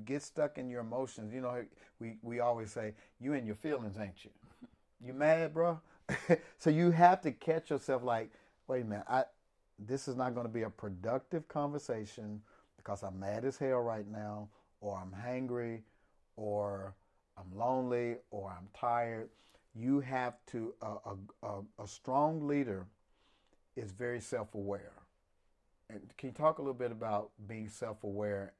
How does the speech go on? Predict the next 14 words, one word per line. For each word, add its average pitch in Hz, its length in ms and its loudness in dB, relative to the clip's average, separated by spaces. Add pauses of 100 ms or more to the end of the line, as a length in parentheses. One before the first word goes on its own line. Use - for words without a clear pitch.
(100)
in 101 120 -12
terms 101 380 -8
of 92 160 -8 (160)
your 101 260 -8
own 101 240 -4
emotional, 95 800 -8 (1000)
uh, - 40 -20 (320)
bandwidth? 98 540 -8 (1080)
W-, 104 220 -12
what 139 200 -4
can 135 180 -4
you 123 80 -8
tell 117 300 -4
people 101 520 -8